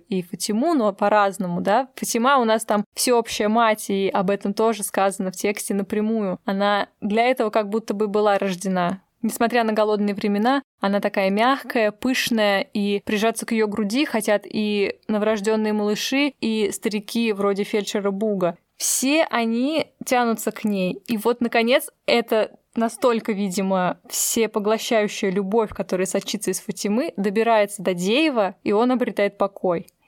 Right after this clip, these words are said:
И Буг, который стал ему за эти шесть недель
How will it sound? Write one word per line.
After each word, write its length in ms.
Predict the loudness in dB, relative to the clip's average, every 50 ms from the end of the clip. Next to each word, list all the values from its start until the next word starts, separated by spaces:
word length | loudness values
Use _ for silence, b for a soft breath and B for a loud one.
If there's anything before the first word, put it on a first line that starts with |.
| _ -2
И 100 | 0 0
Буг, 380 | 2 2 0 0 -2 -4 -4
который 480 | -2 -2 0 0 2 2 2 2 0 -2
стал 300 | -2 0 2 2 4 2
ему 380 | 2 0 -2 0 0 0 -2
за 320 | 0 0 2 2 4 4 2 2
эти 220 | 0 -2 -2 -4
шесть 320 | -4 -2 -2 -2 -2 -2
недель 460 | -2 -2 -2 0 0 0 0 0 -2